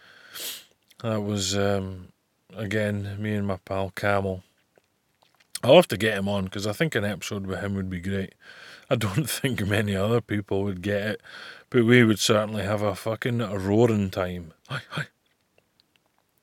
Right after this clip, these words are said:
Um, but we, fucking M, stop it, Jesus Christ. We were driving past a field with Highland cows in it one day.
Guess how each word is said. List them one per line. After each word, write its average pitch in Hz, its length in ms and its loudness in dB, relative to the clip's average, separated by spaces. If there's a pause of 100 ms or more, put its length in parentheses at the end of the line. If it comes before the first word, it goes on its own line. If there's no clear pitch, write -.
(160)
Um, 95 520 -2 (680)
but 110 140 0
we, 113 180 -2 (180)
fucking - 560 -14
M, 101 360 -8
stop - 460 -4
it, 95 200 -6
Jesus 110 440 -6
Christ. - 560 -10 (1500)
We 120 160 0
were 110 100 4
driving 117 360 4
past - 320 -2
a - 40 -10
field 104 420 0
with 98 180 -4
Highland 101 400 -2
cows 107 300 0
in 101 100 0
it 101 100 -2
one 101 200 -4
day. 95 200 -6